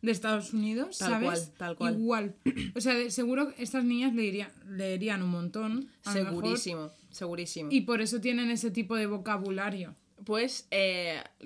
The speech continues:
Speaker 2: claro, la gente que suele leer y la gente que suele escribir así, pues escribe muchísimo, ¿no? Y no
Speaker 1: Ujú.
Speaker 2: solo escribieron cosas sobre su vida personal, sino que intentaron también publicar libros y historias en revistas, o sea, enviaron sus textos a un montón de editoriales,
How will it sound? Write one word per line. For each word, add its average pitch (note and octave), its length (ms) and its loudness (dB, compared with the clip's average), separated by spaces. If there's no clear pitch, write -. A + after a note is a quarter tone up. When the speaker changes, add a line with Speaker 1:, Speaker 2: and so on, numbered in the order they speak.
Speaker 2:
claro, G#3 260 0
la E3+ 100 -4
gente E3+ 240 -6
que F#3 120 -4
suele F3+ 240 -2
leer F#3 200 0
y E3 60 -4
la D3+ 100 -2
gente D#3 240 -8
que D#3+ 100 -8
suele D#3+ 180 -8
escribir D#3+ 340 -8
así, E3 240 -8
pues - 320 -8
escribe D3+ 520 -4
muchísimo, F3 540 -4
¿no? D#3+ 180 -8
Y F#3 100 -6
no F3+ 120 -2
Speaker 1:
Ujú. A3 40 6
Speaker 2:
solo G3 240 2
escribieron G3 480 -4
cosas F#3+ 320 -6
sobre F#3+ 260 -6
su D#3+ 160 -8
vida D#3+ 240 -8
personal, G3+ 680 -2
sino C4 380 2
que A3 420 -4
intentaron F#3+ 640 -4
también G3 280 -4
publicar G3 640 -6
libros D#3 520 -8
y A3 240 -2
historias F3+ 520 -6
en F#3+ 160 -6
revistas, G#3+ 800 -2
o - 60 -8
sea, F3+ 180 -4
enviaron F3 380 -4
sus G3+ 200 -6
textos G3 320 -8
a F#3 40 -8
un F3 80 -8
montón F3 320 -6
de F3 60 -6
editoriales, G3+ 800 -4